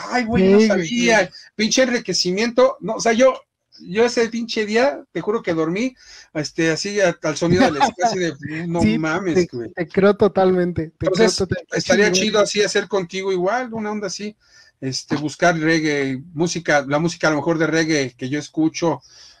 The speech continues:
Speaker 1: y la música que tú escuchas de reggae, y a lo mejor ver esas vertientes, ¿no? Que decimos, o no sé, estaría
Speaker 2: Sí,
Speaker 1: chido,
Speaker 2: sí,
Speaker 1: interesante,
Speaker 2: está-,
Speaker 1: cuando
Speaker 2: estaría,
Speaker 1: quieras.
Speaker 2: estaría, estaría cabrón.
Speaker 1: Ujú.
Speaker 2: Oja-, ojalá, sí, déjame, déjame, este, cuadrarlo, te, te echo mensaje para los tiempos y, y ya estamos, mi,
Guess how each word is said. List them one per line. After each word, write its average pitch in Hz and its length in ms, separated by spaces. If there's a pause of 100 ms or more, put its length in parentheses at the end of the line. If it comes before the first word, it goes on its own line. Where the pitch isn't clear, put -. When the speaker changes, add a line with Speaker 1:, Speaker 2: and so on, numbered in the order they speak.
(140)
Speaker 1:
y 127 100
la 135 120
música 151 340
que 139 120
tú 147 120
escuchas 147 440
de 147 80
reggae, 147 400
y 131 100
a 123 60
lo 131 100
mejor 139 380
ver 147 240 (460)
esas 156 300
vertientes, 151 580
¿no? 147 120
Que 147 100
decimos, 143 800
o 135 40
no 175 120
sé, 240 280
estaría 226 280
Speaker 2:
Sí, 294 40
Speaker 1:
chido, 233 220
Speaker 2:
sí, 185 60
Speaker 1:
interesante, 190 500
Speaker 2:
está-, 170 140
Speaker 1:
cuando 160 160
Speaker 2:
estaría, 190 260
Speaker 1:
quieras. 494 160
Speaker 2:
estaría, 196 260
estaría 196 280
cabrón. 233 340
Speaker 1:
Ujú. 180 260
Speaker 2:
Oja-, 247 280
ojalá, 247 440
sí, 294 240
déjame, 277 460
déjame, 226 380
este, 156 460 (340)
cuadrarlo, 247 640
te, 196 240
te 208 140
echo 233 340
mensaje 185 420
para 175 160
los 156 160
tiempos 240 420
y, 160 200
y 160 100
ya 170 100
estamos, 202 480
mi, 147 280